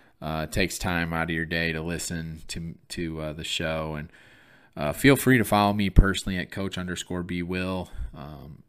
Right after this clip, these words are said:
and please, please, please follow the podcast Twitter account at T N T College Foot One. Always putting new content out daily. Uh, trying to ask a lot of questions entering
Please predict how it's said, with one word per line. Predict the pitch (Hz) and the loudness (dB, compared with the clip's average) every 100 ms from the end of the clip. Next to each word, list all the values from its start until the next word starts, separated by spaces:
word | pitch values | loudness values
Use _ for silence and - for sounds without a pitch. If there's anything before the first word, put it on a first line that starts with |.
| 85 | -8
and | 85 80 78 | -8 -8 -10
please, | - 113 101 | -4 0 0
please, | - 107 95 | 0 -2 -2
please | - 98 90 | -2 -2 -2
follow | - 95 90 | 0 0 0
the | 87 | 0
podcast | 95 90 - 87 - | 0 -2 -2 -6 -4
Twitter | 101 87 | -4 -4
account | 82 - - 85 - | -4 -8 -6 -4 -4
at | 87 85 | -4 -6
T | - 92 | -4 -4
N | 85 | -4
T | - 87 | -6 -4
College | 98 82 78 | 0 0 0
Foot | - 80 | -4 -6
One. | 80 87 85 87 - - _ _ _ - | -4 -6 -6 -10 -18 -20 _ _ _ -10
Always | 90 92 - | -6 -6 -4
putting | 90 80 | -6 -4
new | 87 85 | -4 -4
content | 90 85 80 92 85 | -2 -2 4 4 4
out | 80 69 | 0 0
daily. | 85 82 82 82 82 - - - - _ | 2 2 4 2 -2 -10 -20 -20 -20 _
Uh, | - 73 73 71 78 - _ _ _ - | -8 -6 -4 -6 -8 -10 _ _ _ -2
trying | 110 107 | 4 4
to | 98 | 4
ask | 92 - | 0 -2
a | |
lot | 92 90 | 0 0
of | 82 | 0
questions | - 92 - 92 87 | 0 0 0 -6 -6
entering | 90 90 90 87 82 | -6 -6 -6 -6 -8